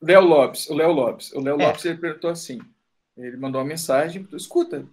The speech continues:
Speaker 1: que que eu tenho que fazer pra ir lá conversar com vocês?" Eu falei, "Nossa, que inusitado, né? Geralmente é a gente que procura as pessoas e tal." Ou então, quando tem eventos, as pessoas acabam vindo procurar a gente. Mas ele não. Daí eu falei, "Ah, tem uma taxa."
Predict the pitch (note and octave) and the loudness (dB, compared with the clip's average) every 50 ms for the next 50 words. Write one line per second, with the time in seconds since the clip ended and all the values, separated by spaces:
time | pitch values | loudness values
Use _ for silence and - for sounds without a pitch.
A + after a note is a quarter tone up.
0 | _ _ - - G#4+ G4+ - - E4 D#4+ - - A3+ A#3 B3+ B3 B3 A3+ G#3+ G#3+ | _ _ -10 -10 -8 -8 -6 -8 -10 -8 -10 -10 -8 -8 -8 -4 -2 0 0 0
1 | G#3+ G#3+ G#3 F3+ E3+ F3 F3 G3 F#3+ G3 - D#3+ D3+ - - F3 D#3+ D3+ D#3+ - | 0 -2 -2 -4 -6 -4 -4 -6 -8 -8 -8 -8 -8 -4 -4 -4 -4 -4 -8 -14
2 | - _ _ _ _ _ _ _ _ - A3+ A3+ A#3 C4+ - D4+ - A3 F#3+ F3+ | -20 _ _ _ _ _ _ _ _ -8 -4 -2 -2 -2 -4 -6 -6 -4 -4 -4
3 | D#3+ D3 C#3+ C3+ - F3 - F#4 E4+ D4 A#3 F3 F3 E3+ E3 E3 D#3 E3+ F#3+ G#3 | -4 -6 -8 -4 -2 -2 -2 -2 -4 -4 -4 -4 -4 -4 -4 -4 -6 -6 -6 -6
4 | G3 E3+ G3 A#3+ C#4 - - E4+ - _ _ _ _ G#3 G#3+ G#3 - _ _ _ | -6 -6 -6 -8 -8 -10 -10 -12 -14 _ _ _ _ -6 -6 -6 -12 _ _ _
5 | - D#3+ D#3 C#3+ D#3+ D#3+ - - - - C4 B3 A#3 A#3+ - F#3+ - - - - | -10 -8 -6 -6 -6 -8 -10 -12 -10 -6 -4 -4 -2 -2 -4 -4 -4 -4 -4 -4
6 | - _ _ _ _ _ - - - _ _ _ _ _ _ _ _ _ _ - | -8 _ _ _ _ _ -20 -20 -20 _ _ _ _ _ _ _ _ _ _ -4
7 | D#3+ E3+ E3+ E3+ F#3 F#3 G3 G3 F#3+ F#3+ G3+ F#3+ G#3+ G#3+ G#3+ D#3+ D3+ F3 G#3 A#3 | -2 -2 0 0 0 0 0 -2 -2 0 0 2 2 0 0 0 0 2 0 0
8 | A3 - C3+ B2 B2 - - - - - D3+ D3 D3 - D#3+ D#3+ D#3+ E3 D3+ D#3 | 0 -4 -8 -12 -12 -16 -18 -14 -10 -8 -8 -8 -6 -6 -8 -6 -6 -10 -12 -12
9 | D#3+ E3 E3 - E3+ E3 E3 E3 E3 F3+ E3+ D3+ C3+ C3+ - - _ G3 G3 A3+ | -12 -14 -12 -12 -12 -10 -6 -4 -4 -4 -4 -8 -10 -12 -14 -16 _ -10 -8 -4
10 | A#3 C4 C4+ C#4 E4 D#4 C#4+ C4 B3 A#3 - F#3 G#3 G#3+ A3 D#4 D#4 D#4 C#4+ - | -2 0 0 -2 -2 -2 -2 -2 -2 -4 -2 -2 -2 -2 -2 -4 -2 -2 -2 -2
11 | - - - C3 C3+ C#3 F#3 G#3 - - - - B3+ - - - C#3 | -2 -6 -8 -6 -6 -6 -6 -6 -6 -4 -4 -4 -4 -6 -10 -16 -18